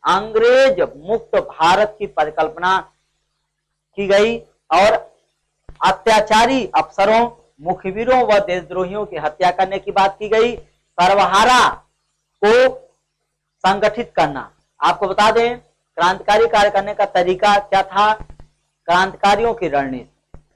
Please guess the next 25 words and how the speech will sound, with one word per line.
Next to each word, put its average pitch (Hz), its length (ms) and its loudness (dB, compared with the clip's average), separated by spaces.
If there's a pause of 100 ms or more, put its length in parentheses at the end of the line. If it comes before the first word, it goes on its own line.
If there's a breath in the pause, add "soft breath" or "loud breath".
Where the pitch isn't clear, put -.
(520)
निष्कर्ष 226 480 -2
क्या 214 200 0
था 208 140 0
इसका, 214 320 0
अंग्रेज 185 720 -2
मुक्त 175 240 -12
भारत 165 500 -2
की 294 240 -2 (380)
परिकल्पना। 151 720 -4 (380)
इसका 156 260 -2
जो 190 160 2
है 202 420 0 (380)
अंग-, 175 280 -6 (120)
अंग्रेज 180 360 -2
मु-, 190 120 -16
और 175 300 2
रणनीति 196 340 -4
क्या 220 180 2
थी, 214 160 0
गुप्त 196 360 -6
समितियों 196 400 -6
का 190 120 -4
गठन 151 260 -6
किया 202 220 0
गया, 233 440 2